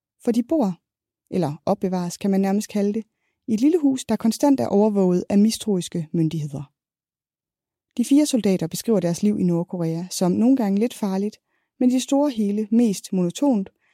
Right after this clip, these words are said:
ensformigt og præget af enorm kedsomhed. Og det er den kedsomhed, der står klarest i soldaternes hukommelse.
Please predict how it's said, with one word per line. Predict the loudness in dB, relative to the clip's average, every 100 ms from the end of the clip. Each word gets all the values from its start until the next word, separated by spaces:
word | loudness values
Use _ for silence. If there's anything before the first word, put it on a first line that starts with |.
| _ _
ensformigt | 2 2 0 -2 -2 -4
og | -6
præget | -4 -2 0
af | 0
enorm | 0 2 0 -4
kedsomhed. | -4 -6 -4 -6 -8 -14 _ _ _ _ _ _ _ _ _ _ _ _
Og | 2
det | 2
er | 4
den | 2
kedsomhed, | 2 -2 0 -2 -2 -4
der | -6
står | -4 -4
klarest | -2 -4 -2 -4 -6
i |
soldaternes | -4 -2 -2 -2 -4 -6
hukommelse. | -8 -6 -6 -8